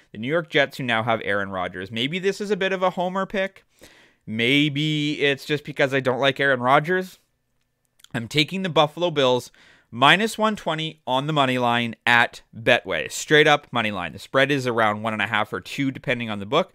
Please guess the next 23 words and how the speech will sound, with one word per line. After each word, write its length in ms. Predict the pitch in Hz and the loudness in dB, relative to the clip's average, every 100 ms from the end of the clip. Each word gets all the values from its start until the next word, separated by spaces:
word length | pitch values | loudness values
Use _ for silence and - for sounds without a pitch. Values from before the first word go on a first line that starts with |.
| - - - | -20 -20 -10
I 60 | |
don't 120 | 104 104 | -8 -4
wanna 140 | 98 | -6
play 220 | - 87 | -4 -6
around 240 | 80 107 160 | -2 0 0
with 100 | 160 | 0
that 220 | 170 - | 0 0
at 160 | 135 160 | 0 2
all, 320 | 170 170 _ _ | 2 2 _ _
considering 420 | 120 110 117 117 | -14 -12 -10 -8
the 80 | 104 | -10
juice 300 | 92 117 110 | -12 -12 -8
you 100 | 117 | -4
have 120 | 104 - | -4 -6
to 40 | |
pay. 220 | 123 117 | -4 -4
Minus 300 | 113 107 104 | -4 -8 -10
one 100 | 104 | -14
twenty 220 | - 104 | -12 -14
is 80 | 104 | -12
not 160 | 104 98 | -12 -12
so 100 | 104 | -4
bad. 300 | 123 156 | 0 0